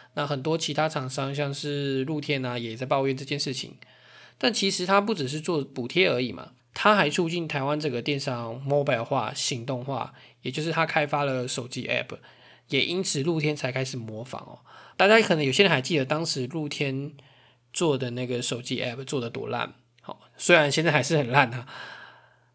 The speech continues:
哦，我认为呢，也是因为这个原因哦，把整个市场打开了。好，原本只有露天、雅虎，那时候其实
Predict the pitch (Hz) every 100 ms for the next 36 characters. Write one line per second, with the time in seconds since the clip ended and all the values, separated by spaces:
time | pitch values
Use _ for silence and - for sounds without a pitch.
0 | _ 151 147 160 220 185 135 117 - -
1 | _ - 165 151 202 214 202 220 190 139
2 | 131 139 139 120 131 143 170 131 127 165
3 | 143 139 92 - _ _ 135 113 - 131
4 | 131 127 123 - _ _ - 139 143 147
5 | 214 208 147 139 - - 156 165 175 131
6 | 190 175 160 165 170 165 123 131 170 160
7 | 170 165 160 151 156 160 151 165 156